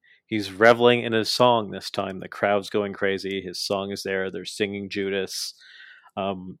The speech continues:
and then he says that he has lost to M J F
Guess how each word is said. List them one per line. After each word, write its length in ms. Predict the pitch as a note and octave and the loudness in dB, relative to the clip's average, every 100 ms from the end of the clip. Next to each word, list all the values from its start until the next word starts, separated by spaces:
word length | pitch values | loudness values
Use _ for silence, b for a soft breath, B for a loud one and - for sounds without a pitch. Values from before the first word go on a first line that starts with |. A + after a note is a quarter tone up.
| _ | _
and 140 | A2+ G2+ | -10 0
then 160 | A2 | 2
he 200 | A2 A#2+ | 2 -2
says 380 | A2+ - A2 G#2 | -2 4 4 4
that 260 | A2+ G#2+ G#2+ _ _ _ _ _ _ _ _ _ _ _ _ _ _ _ _ _ _ _ | 2 4 2 _ _ _ _ _ _ _ _ _ _ _ _ _ _ _ _ _ _ _
he 640 | _ - A2 G#2+ A2+ C3 B2+ | _ -12 -2 0 0 0 2
has 280 | A#2+ A2+ A2 | 4 4 6
lost 420 | G#2 G2 - - | 4 4 0 -4
to 120 | A2 | -4
M 200 | A2 A#2 | -2 2
J 220 | B2+ A#2+ | 8 10
F 420 | G2+ F#2+ - - | 10 2 -4 -12